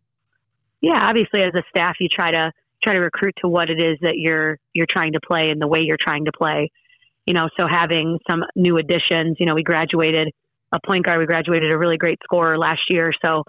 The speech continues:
trying to fill those voids were, were priorities for us in recruiting.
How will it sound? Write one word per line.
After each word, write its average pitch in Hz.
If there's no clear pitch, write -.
trying 226
to 185
fill 196
those 165
voids 160
were, 160
were 156
priorities 156
for 156
us 160
in 160
recruiting. 160